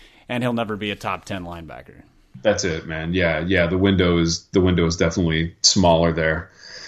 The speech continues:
Speaker 2: Pipe, we have, uh, we have done what we often do on this program, which is wander to and fro throughout these topics. And I have to, uh, I have to tell you about,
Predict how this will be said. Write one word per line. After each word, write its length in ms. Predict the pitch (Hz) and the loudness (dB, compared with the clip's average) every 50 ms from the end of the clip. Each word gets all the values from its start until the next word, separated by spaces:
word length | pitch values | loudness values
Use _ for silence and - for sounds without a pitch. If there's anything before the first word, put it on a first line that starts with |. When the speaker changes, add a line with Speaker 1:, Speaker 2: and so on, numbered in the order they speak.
| - - | -10 -8
Speaker 2:
Pipe, 440 | - - - - 175 156 143 - 131 | -8 -2 2 4 4 4 4 2 4
we 180 | 131 131 131 | 6 6 6
have, 260 | 135 143 123 113 107 | 6 4 2 2 2
uh, 280 | 117 110 107 101 101 104 | 2 4 4 4 2 2
we 100 | 110 120 | 2 0
have 100 | 120 110 | 0 0
done 200 | 101 110 110 110 | 0 0 0 0
what 100 | 107 95 | 0 -2
we 120 | 101 104 101 | 0 2 2
often 340 | 98 101 98 98 113 101 92 | 2 2 2 0 -2 0 2
do 220 | 104 101 101 107 | 2 2 2 2
on 100 | 107 104 | 0 0
this 120 | 107 101 | -2 -2
program, 480 | - - 120 110 101 98 104 104 110 107 | -2 2 2 4 4 4 2 0 0 0
which 120 | 98 87 90 | -2 -2 -4
is 120 | 95 92 | -4 -4
wander 300 | 92 95 95 95 92 95 | -2 0 0 2 2 0
to 240 | 92 - - 107 98 | 0 0 2 2 2
and 120 | 95 92 | 2 2
fro 340 | - - 107 98 92 95 92 | 2 2 4 6 6 6 4
throughout 300 | 92 - 107 98 95 90 | 4 2 2 2 4 2
these 140 | 101 90 - | 0 -2 0
topics. 440 | - 110 95 95 92 - 98 - - | 2 2 2 2 2 2 0 0 0
And 80 | 110 | 2
I 80 | 110 113 | 2 2
have 200 | 123 143 151 147 - | 2 2 0 0 2
to, 260 | - 139 123 117 110 | 2 2 4 4 4
uh, 140 | 101 98 95 | 2 2 2
I 80 | 101 123 | 0 0
have 100 | 147 - | -2 -2
to 80 | - | -4
tell 260 | - - - 117 117 120 | -6 -2 -2 0 0 0
you 220 | 113 104 101 95 | 0 -2 -2 -4
about, 540 | 78 98 92 87 98 95 98 95 92 90 - | -4 -6 -4 0 2 2 2 2 2 -2 -6